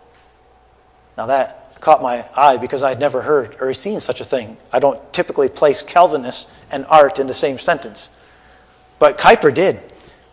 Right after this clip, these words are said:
and he wrote this beautiful paragraph, which I share with you here in the outline, where he writes, "From this standpoint, Calvinism honored art as a gift of the Holy Spirit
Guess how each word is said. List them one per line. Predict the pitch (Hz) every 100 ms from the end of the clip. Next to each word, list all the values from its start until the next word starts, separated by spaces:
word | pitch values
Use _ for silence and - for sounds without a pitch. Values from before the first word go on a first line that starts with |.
| -
and | 170
he | 156
wrote | 147 165
this | 156 131
beautiful | 117 160 151 143
paragraph, | - 143 131 127 123
which | 127 -
I |
share | 120 - 139
with | 127 113
you | 113
here | 113 131
in | 117
the | 120
outline, | 120 123 113 - - - _ _
where | 135
he | 127 143
writes, | 135 135 -
"From | - 135 120
this | 160 185
standpoint, | - - - 151 147 151 135 113 104 - _ _ -
Calvinism | - 170 180 180 175 165 180 - -
honored | 139 151 156 151 151 -
art | 131 135 117 - - _ _
as | - 139 135
a |
gift | 113 98 156 175 -
of | - 120
the | 113
Holy | 135 143
Spirit | 135 - 131 117 -